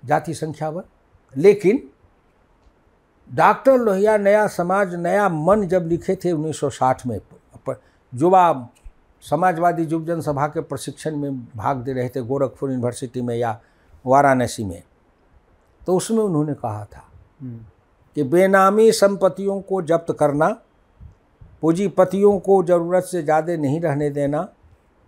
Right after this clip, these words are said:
Speaker 1: खर्च पर सीमा लगाना और निजी संपत्तियों के लिए एक सीमा निर्धारित करना।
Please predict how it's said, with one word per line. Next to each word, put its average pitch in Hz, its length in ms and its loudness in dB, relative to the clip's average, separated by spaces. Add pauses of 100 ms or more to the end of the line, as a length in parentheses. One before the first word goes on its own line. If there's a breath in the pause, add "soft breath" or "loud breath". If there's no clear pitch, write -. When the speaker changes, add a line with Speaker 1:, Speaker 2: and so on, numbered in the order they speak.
Speaker 1:
खर्च 180 300 2
पर 202 240 4
सीमा 170 420 0
लगाना 123 580 -2 (1700)
और 170 540 4 (760)
निजी 233 560 4
संपत्तियों 226 800 2
के 214 200 2
लिए 202 340 2
एक 180 100 -6
सीमा 185 400 -2
निर्धारित 143 580 -4
करना। 110 540 -2